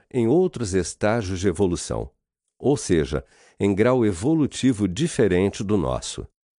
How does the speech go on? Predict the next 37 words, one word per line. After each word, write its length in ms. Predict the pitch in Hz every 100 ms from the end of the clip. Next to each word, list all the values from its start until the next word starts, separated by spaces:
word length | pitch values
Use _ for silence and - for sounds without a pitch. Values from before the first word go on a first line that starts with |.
| _ _ _ _
De 160 | - 131
acordo 460 | 135 170 165 135
com 240 | 113 123 120
o 60 |
que 140 | 107 127
nos 260 | 123 101
foi 240 | - - 135
informado 720 | 131 - 82 76 87 92 78
por 220 | - 87
diversos 600 | 76 80 71 95 95 87 76
espíritos, 800 | 71 - 107 113 78 - 67 - _
entre 340 | 76 80 -
eles 340 | 87 92 80 73
Emmanuel, 600 | 71 87 110 82 69 65 _ _ _
que 140 | -
se 160 | 87 104
comunicava 760 | - 95 90 78 - 95 82
com 220 | 78 80 73
Chico 340 | - 117 -
Xavier, 560 | - 78 71 85 113 - _ _ _ _ _
o 120 | 165
que 140 | 147 147
conhecemos 800 | - 156 123 - 127 127 120 -
como 280 | 117 104
fim 340 | 85 - 156 185
do 120 | 127
mundo, 380 | 95 113 113 76
na 200 | 76 98
verdade, 680 | 85 76 76 95 101 71 - _ _ _
é 40 |
uma 160 | 117 117
transição 920 | - 170 190 170 101 - 110 123 139
que 140 | -
ocorrerá 560 | 107 - 123 101 85 98
em 80 | 95
nosso 360 | 87 110 -
planeta. 640 | - 113 80 69 - 60